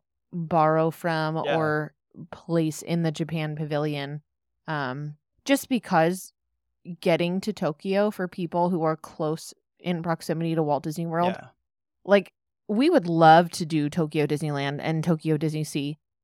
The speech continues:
Speaker 1: but it's really far from here. <laughs>
Speaker 2: I mean, when we lived in California, not as much, but now that we're out here, yeah, it's definitely quite a
Speaker 1: Yeah,
Speaker 2: bit
Speaker 1: so
Speaker 2: farther.
Speaker 1: I just, like, we may get there someday,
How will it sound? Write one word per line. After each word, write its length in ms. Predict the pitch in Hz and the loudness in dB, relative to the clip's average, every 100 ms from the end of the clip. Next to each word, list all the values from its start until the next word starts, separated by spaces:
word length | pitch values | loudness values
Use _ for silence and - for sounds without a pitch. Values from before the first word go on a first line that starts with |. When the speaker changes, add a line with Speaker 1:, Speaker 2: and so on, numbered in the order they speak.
| _ | _
Speaker 1:
but 100 | - | 2
it's 220 | 262 427 214 | 4 4 0
really 580 | 165 160 190 180 170 | -4 -2 2 2 2
far 340 | 165 - 143 139 | 0 2 2 2
from 240 | - 135 | -2 -6
here. 360 | 156 131 143 - _ | -4 -6 -8 -10 _
<laughs> 140 | _ | _
Speaker 2:
I 720 | 185 - - _ _ _ _ | 0 0 -8 _ _ _ _
mean, 140 | 156 147 | -6 -2
when 80 | 151 | -2
we 100 | 151 | 0
lived 200 | 180 180 | -2 -4
in 80 | |
California, 560 | 143 139 123 - 131 131 | -4 -4 -4 -4 -4 -4
not 200 | 123 117 | -4 -4
as 220 | 113 117 | -4 -6
much, 240 | 113 113 - | -8 -10 -10
but 80 | |
now 140 | 135 120 | -6 -4
that 100 | 123 | -2
we're 140 | 117 | -2
out 160 | 120 - | -2 -4
here, 200 | 120 110 | -6 -8
yeah, 120 | - - | -8 -10
it's 120 | - | -10
definitely 380 | 135 - - - | -10 -10 -14 -8
quite 80 | |
a 40 | 190 | -4
Speaker 1:
Yeah, 340 | 196 233 175 | 0 2 2
Speaker 2:
bit 80 | 151 | 0
Speaker 1:
so 140 | - | 2
Speaker 2:
farther. 340 | - 214 190 - _ | 8 8 8 4 _
Speaker 1:
I 120 | 190 | 2
just, 480 | 190 180 202 202 - - | 4 6 6 6 0 4
like, 260 | 220 190 _ _ _ _ _ | 4 4 _ _ _ _ _
we 200 | 330 320 | 4 6
may 200 | 359 180 | 6 4
get 180 | 185 202 | 4 2
there 140 | 208 | 2
someday, 580 | 196 170 147 170 185 262 | 0 0 0 0 0 -2